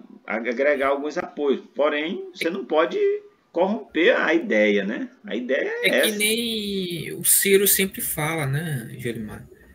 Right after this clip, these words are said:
Speaker 2: É, poder fazer acordos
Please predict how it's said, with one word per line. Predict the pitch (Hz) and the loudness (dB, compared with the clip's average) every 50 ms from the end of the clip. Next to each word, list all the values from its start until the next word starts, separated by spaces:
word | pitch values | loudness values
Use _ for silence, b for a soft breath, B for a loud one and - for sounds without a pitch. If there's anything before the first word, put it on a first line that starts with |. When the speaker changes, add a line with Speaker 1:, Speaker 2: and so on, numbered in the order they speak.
| b b b - _ - - - | b b b -20 _ -20 -12 -6
Speaker 2:
É, | 135 123 123 123 123 120 120 120 120 117 117 113 110 107 117 123 - - - - _ - - _ _ _ _ _ _ _ _ _ _ _ _ _ - - _ | -4 -2 0 2 2 2 2 2 2 0 0 -2 -2 -4 -6 -8 -10 -12 -16 -20 _ -20 -20 _ _ _ _ _ _ _ _ _ _ _ _ _ -20 -20 _
poder | - 185 190 180 175 190 190 202 202 202 | 0 0 0 4 6 8 8 8 8 4
fazer | - 202 180 170 175 165 | 2 -2 -2 0 0 0
acordos | 160 - - 185 196 202 196 160 147 135 - - - - - - - | -2 0 0 0 2 2 2 0 0 -2 -4 -4 -4 -6 -8 -10 -12